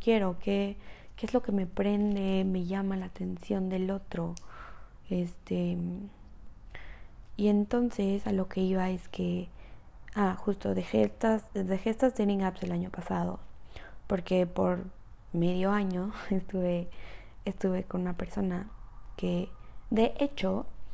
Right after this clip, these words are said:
como yo no estaba realmente conectada conmigo, este, no, no me atrevía a hacer una, a preguntarle, ¿no? Por miedo a perderlo, por miedo a presionar,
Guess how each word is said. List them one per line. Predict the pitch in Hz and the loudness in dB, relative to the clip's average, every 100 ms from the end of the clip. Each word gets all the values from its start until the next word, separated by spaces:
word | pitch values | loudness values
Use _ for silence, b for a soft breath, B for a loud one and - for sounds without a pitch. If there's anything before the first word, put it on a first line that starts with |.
| B - - - - - - - - | B -6 -8 -12 -12 -12 -12 -10 4
como | 220 208 | 6 8
yo | 202 - 262 | 6 2 4
no | 311 | 4
estaba | 359 - 240 226 214 - | 2 4 4 6 4 0
realmente | - 190 185 185 190 190 185 185 | -2 0 0 2 0 0 -2 -4
conectada | 185 190 180 175 - 185 180 | -2 0 0 0 2 2 2
conmigo, | 175 170 175 170 160 165 - B B B B B - - | -2 2 2 2 2 -4 -8 B B B B B -18 -4
este, | 180 175 170 - 175 | 0 0 -2 -4 0
no, | 170 190 196 196 190 - | 2 4 4 4 4 2
no | 208 | 2
me | 214 226 | 4 2
atrevía | - 180 170 170 185 165 | 0 2 2 4 2 2
a | 170 | 0
hacer | 165 - 180 | -4 0 2
una, | 180 175 175 - B B B - | 2 0 -2 -6 B B B -6
a | - | -2
preguntarle, | 185 185 175 175 190 190 180 | 2 2 2 4 4 4 2
¿no? | 175 175 | 2 0
Por | 175 180 | 2 2
miedo | 180 185 185 | 2 0 0
a | 202 | 2
perderlo, | 196 175 170 190 190 180 | 2 2 2 2 2 0
por | 175 170 | -2 -2
miedo | 175 180 185 | -2 0 0
a | |
presionar, | 185 180 170 170 170 180 175 | 0 -2 -2 -2 0 0 -2